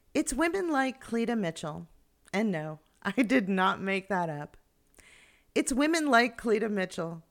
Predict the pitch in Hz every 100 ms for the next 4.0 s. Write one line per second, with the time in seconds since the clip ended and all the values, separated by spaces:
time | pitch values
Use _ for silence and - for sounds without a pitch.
0 | _ 277 277 208 240 214 - 269 285 240
1 | 220 233 190 180 170 - - - - 254
2 | 285 311 330 302 277 233 226 233 220 185
3 | 170 - - 254 220 233 262 - 185 202